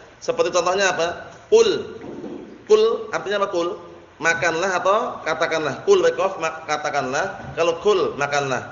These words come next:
Itu aslinya bukan kul, itu aslinya. Ukwul. Ukwul. Paham ya? Sehingga antum pahami baik-baik. Aslinya kul, aslinya ukwul,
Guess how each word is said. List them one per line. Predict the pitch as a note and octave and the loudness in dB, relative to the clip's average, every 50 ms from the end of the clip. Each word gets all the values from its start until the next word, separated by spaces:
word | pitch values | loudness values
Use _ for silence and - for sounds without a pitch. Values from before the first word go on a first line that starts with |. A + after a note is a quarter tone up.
| - - - | -16 -14 -8
Itu | - D#3+ - A3+ A3 | -6 -4 -2 0 0
aslinya | G3+ G#3 - G#3+ A#3 B3 | 0 0 0 0 0 0
bukan | A3 F3+ E3+ G#3+ G#3 G3+ G#3+ | 0 0 0 -2 -2 0 4
kul, | G#3+ A3+ A3 | 4 4 4
itu | G3 A3 | 4 0
aslinya. | A3 A3 A3+ A3+ G#3+ E3+ C#3+ A#2+ - - - - - - - - | 0 0 0 -2 -2 -2 -4 -6 -8 -10 -16 -18 -20 -12 -4 0
Ukwul. | G3 G#3+ - F#3 F3 F#3 G#3+ G#3+ G3 E3 - - - - - - - - - - - - - - _ _ _ _ _ _ _ - | 0 0 0 -2 -2 2 4 4 4 4 0 -2 -4 -8 -14 -16 -16 -20 -20 -20 -20 -20 -20 -20 _ _ _ _ _ _ _ -4
Ukwul. | F#3 F#3+ F3+ E3+ E3+ F#3+ G3 F#3 D#3 B2+ G#2+ F#2+ G#2 A2+ - - - - - - - - - | -4 -4 -4 -2 2 2 2 4 2 0 -2 -4 -10 -14 -16 -18 -20 -20 -20 -20 -20 -14 -6
Paham | - E3 F3 | -4 -2 0
ya? | D#3 D3 D#3+ F3 G#3 - - - - - | 0 0 0 0 -2 -6 -10 -14 -18 -12
Sehingga | - - E3 D3+ C#3+ C#3 F3+ F3+ | -6 -2 0 0 0 2 0 0
antum | F#3 G3 F#3+ | 0 0 0
pahami | E3+ E3 F3 E3+ E3+ | 0 2 2 2 2
baik-baik. | F3+ F#3 F#3+ G#3 G3 E3+ D3 - - | 2 2 2 2 2 2 0 0 -2
Aslinya | E3 - E3 E3+ G3+ A3 G#3+ - - - | -4 -4 -4 -4 -4 -4 -6 -6 -4 2
kul, | A3 A3+ A3+ A3+ A3+ - - - - - - - - - - - - | 4 4 4 4 2 -4 -10 -14 -16 -16 -18 -20 -20 -20 -16 -10 -10
aslinya | D#3+ E3+ E3+ G3+ - | -8 -4 -4 -4 -2
ukwul, | - F#3+ F#3+ - F#3 F#3 F#3+ F3 D3 | -2 -4 -4 -4 -2 0 2 2 2